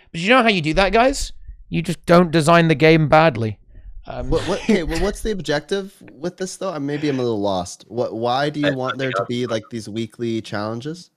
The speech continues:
Speaker 2: Are you thinking
Speaker 1: Because
Speaker 2: it'll help players learn the game? Or?
Speaker 1: Becau-, yeah, sure. I, I, I want players to get rewarded for engaging in key mechanics on encounters,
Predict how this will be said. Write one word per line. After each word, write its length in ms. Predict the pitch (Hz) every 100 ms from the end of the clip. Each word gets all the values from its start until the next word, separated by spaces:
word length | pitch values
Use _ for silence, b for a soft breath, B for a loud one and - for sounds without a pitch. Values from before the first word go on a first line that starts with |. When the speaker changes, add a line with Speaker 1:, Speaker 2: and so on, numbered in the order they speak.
| _ - _
Speaker 2:
Are 60 | 127
you 120 | 127
thinking 380 | 117 143 123 135
Speaker 1:
Because 240 | - 285
Speaker 2:
it'll 140 | 226 107
help 80 | -
players 420 | 131 117 110 -
learn 200 | 110 110
the 80 | 107
game? 380 | 92 101 147 208 - -
Or? 120 | 196
Speaker 1:
Becau-, 280 | 196 226 233 _ -
yeah, 340 | 185 285 226
sure. 400 | - - 165 117
I, 140 | 190 208
I, 180 | 202 208
I 160 | 208
want 380 | 202 214 240 233
players 440 | - 202 202 170 -
to 100 | 170
get 240 | 170 165
rewarded 420 | 160 151 202 156
for 180 | - 156 156
engaging 680 | 160 143 147 170 156 170
in 280 | 147 139 131 -
key 260 | - 180 214
mechanics 760 | 208 165 175 151 127 - - - -
on 180 | 160
encounters, 880 | 185 170 143 170 175 117 117 135 -